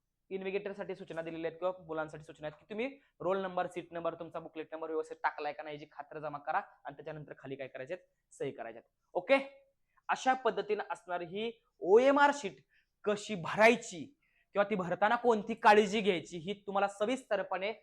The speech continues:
सांगितलेलं आहे. जर कोणाला काही शंका असतील, काही अडचणी असतील तर कमेंट बॉक्स मध्ये कमेंट करायची आहे. आणि जास्तीत जास्त मुलांपर्यंत हा व्हिडिओ शेअर करा की जेणेकरून उद्याच्या होणाऱ्या पेपर मध्ये त्यांच्याकडून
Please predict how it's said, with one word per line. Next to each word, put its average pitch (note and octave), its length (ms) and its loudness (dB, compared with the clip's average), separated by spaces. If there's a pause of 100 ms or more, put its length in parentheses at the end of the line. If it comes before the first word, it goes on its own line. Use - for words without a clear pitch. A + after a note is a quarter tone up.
(260)
सांगितलेलं F#3+ 500 2
आहे. - 300 -8
जर B3+ 160 8
कोणाला G#3+ 320 2
काही F#3+ 220 0
शंका G3+ 400 4
असतील, A3+ 420 2 (380)
काही F3 200 2
अडचणी G#3+ 360 8
असतील F#3 540 2 (240)
तर F#3+ 60 4
कमेंट G3 400 0
बॉक्स G3 300 2
मध्ये F3+ 180 -6
कमेंट F3 340 -4
करायची F3 360 0
आहे. A3 140 4 (360)
आणि G3 340 0 (360)
जास्तीत F#3+ 420 0
जास्त G3 400 0
मुलांपर्यंत E3 680 0 (100)
हा A3 480 6 (380)
व्हिडिओ F#3+ 360 4
शेअर C4+ 320 6
करा F#3 280 4
की - 360 -10
जेणेकरून G#3 480 0
उद्याच्या F3 380 0
होणाऱ्या E3 260 -2
पेपर D#3 300 -4
मध्ये D3+ 220 -4
त्यांच्याकडून D#3 580 -8